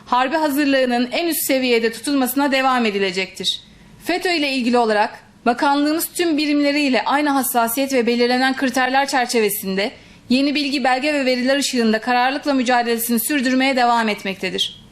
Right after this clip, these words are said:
On beş Temmuz iki bin on altıdan itibaren yirmi dört bin yedi yüz on dört personel ihraç edilmiş, iki bin dört yüz doksan üç personel hakkında ise idari süreç devam etmektedir. Bir Ocak yirmi sekiz Mayıs iki bin yirmi bir tarihleri arasında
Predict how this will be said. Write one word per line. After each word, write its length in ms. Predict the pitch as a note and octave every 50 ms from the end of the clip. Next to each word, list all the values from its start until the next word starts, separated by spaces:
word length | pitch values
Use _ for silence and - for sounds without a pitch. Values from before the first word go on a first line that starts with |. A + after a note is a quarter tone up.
| - - - - - - - - - - - - - - - -
On 240 | - D4 F4 F4+ E4+
beş 160 | F4+ F4+ -
Temmuz 300 | - E4+ E4 E4+ D#4+ D4
iki 180 | D4 - D#4
bin 80 | D#4 D#4
on 100 | D#4+ D#4+
altıdan 400 | D#4 D4 D4 C#4+ - - C#4+ D4
itibaren 680 | C#4+ C#4 C4 - A3+ G3+ G#3+ G#3+ G#3 G3 G3 G#3+ A3+ - - - - - -
yirmi 260 | G#3+ A#3 B3+ C4 C4
dört 240 | C#4 D4+ E4+ E4 -
bin 120 | D4 C#4+ D4
yedi 200 | C#4+ C#4+ B3+ C#4+
yüz 140 | D4 C#4
on 180 | D4+ D4+ D#4 D4
dört 180 | C4+ C4 C4 -
personel 460 | B3 A#3 A#3 A3+ C4 B3 A#3+ A#3 G#3
ihraç 340 | G#3+ A3 A3+ A#3 B3+ B3 C#4
edilmiş, 440 | C4+ B3+ C#4 C#4 C#4+ C#4 - - - - - - - - - - -
iki 220 | C4 B3+ D4+ D#4
bin 140 | D4+ D4+ D4+
dört 220 | D4+ D#4 D#4 -
yüz 120 | C#4+ C4+ B3
doksan 260 | C4+ C4+ C#4 D4 D4
üç 140 | D4 - -
personel 420 | D4 C4 C4 C4 D4+ C#4+ C#4 C#4
hakkında 400 | C#4 C4+ C4 - - C#4 C#4 C#4
ise 320 | C#4+ C4 C4+ - A3 A3+ A3+ - - - - - -
idari 360 | C4+ C4 D4+ D4+ D4+ D#4 D4
süreç 340 | - C#4 C4+ C#4+ C4+ - C4+
devam 300 | B3+ B3 B3+ A#3+ A#3 A3
etmektedir. 640 | G#3 - G3+ F#3+ F#3 - F#3+ F3 F3+ - - - - - - - - - - - - - - - - A3+
Bir 220 | C4+ F4 E4 -
Ocak 380 | C4+ D4 B3+ C4+ C4+ C4+ - B3+
yirmi 200 | C4 C4 C4+ C4
sekiz 280 | - D4 C4+ D#4+ C#4+
Mayıs 220 | C#4+ C#4 B3+ B3 A3
iki 200 | A3 - B3 A#3+
bin 100 | C4+ C#4
yirmi 260 | C4+ C4+ C4+ C#4 C#4
bir 80 | D#4
tarihleri 540 | D4 - D4+ C4+ C4 B3+ A#3+ C4 C#4 C4+ C#4
arasında 540 | C#4 C4 A3+ - - G#3 G3 F#3+ F#3 G3+